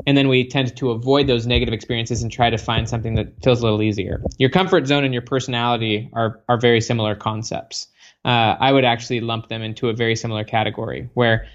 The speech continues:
you do what's comfortable and you don't do what's uncomfortable. And to step outside your comfort zone would be to probably act outside of your way of typically doing things.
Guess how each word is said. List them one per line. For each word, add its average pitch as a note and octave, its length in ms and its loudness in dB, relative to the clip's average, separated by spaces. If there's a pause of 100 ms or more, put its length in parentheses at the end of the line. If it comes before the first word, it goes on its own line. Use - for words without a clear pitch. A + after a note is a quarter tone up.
(120)
you C3 160 6
do C#3 220 6
what's B2+ 220 2
comfortable B2 840 -2 (460)
and B2 340 2
you B2 120 0
don't C3+ 280 0
do B2+ 140 4
what's C3 180 2
uncomfortable. A2+ 760 -2 (160)
And B2+ 200 -2
to C3 100 0
step D3 220 0
outside C3 360 2
your A2+ 80 -4
comfort C3+ 340 -2
zone A#2+ 160 -2
would A#2 140 -2
be A#2+ 160 2
to A2+ 60 -2
probably A#2 340 2
act A2+ 300 -4
outside A#2 380 2
of A2 100 -4
your A2 120 0
way A2 160 -2
of G#2+ 160 -6
typically A2 400 -2
doing G#2+ 320 2
things. E2+ 380 -16